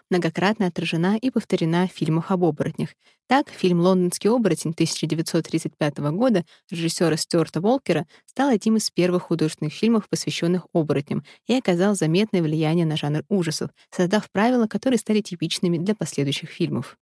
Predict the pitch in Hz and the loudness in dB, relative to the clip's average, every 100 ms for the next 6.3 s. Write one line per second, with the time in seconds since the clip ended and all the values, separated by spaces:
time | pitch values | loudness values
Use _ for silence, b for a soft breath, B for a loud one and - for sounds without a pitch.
0 | _ _ - - 233 320 - 185 - 226 | _ _ -10 -2 2 2 0 -4 0 0
1 | 180 170 165 - 214 170 175 - - 190 | 0 -2 -2 0 2 2 0 0 -2 0
2 | 196 151 131 143 202 - - 226 233 214 | 0 0 0 -2 -2 -4 0 2 4 4
3 | 226 220 170 143 - - - 247 226 - | 4 2 2 0 -4 -6 0 2 2 0
4 | 165 185 202 - - 208 226 311 - - | 2 2 2 -2 -4 -2 0 0 -4 0
5 | 220 - - - 147 - 165 180 - 156 | 2 2 -2 0 -2 0 0 0 -2 -4
6 | 160 151 170 | -2 -4 -8